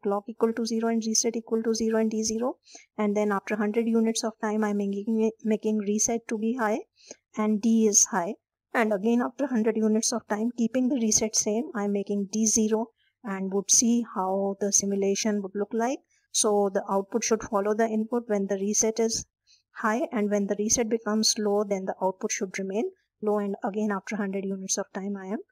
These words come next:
finishing the simulation. Now since this is a clock driven device, so we have to generate the clock also,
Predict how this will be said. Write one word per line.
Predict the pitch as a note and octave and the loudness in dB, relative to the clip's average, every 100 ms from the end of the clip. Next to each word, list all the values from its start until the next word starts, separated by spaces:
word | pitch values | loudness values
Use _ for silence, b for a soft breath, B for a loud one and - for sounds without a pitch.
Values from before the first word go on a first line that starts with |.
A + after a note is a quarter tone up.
| _ _ - | _ _ -2
finishing | G#3 G3 G3 | 0 0 -2
the | F#3+ B3+ | 0 0
simulation. | G3+ F#3 F3+ E3+ F3+ E3+ _ _ - | 0 0 -4 -6 -10 -12 _ _ -2
Now | A3+ | 2
since | A3+ C#4 C#4 | 4 2 0
this | B3+ C4+ | -2 0
is | |
a | B3 | -2
clock | - A3 A3 | 2 0 0
driven | B3+ B3 B3 | -4 2 2
device, | A3+ A3 A3+ | 4 2 2
so | B3 | 0
we | G#3+ | -2
have | G#3+ G3+ | -2 0
to | G#3 | 0
generate | G#3+ G#3 G3+ G3 | 0 0 -2 -2
the | G#3 | -4
clock | - F#3+ G#3 - | -2 0 2 2
also, | A#3 A#3 D4 | 0 0 -4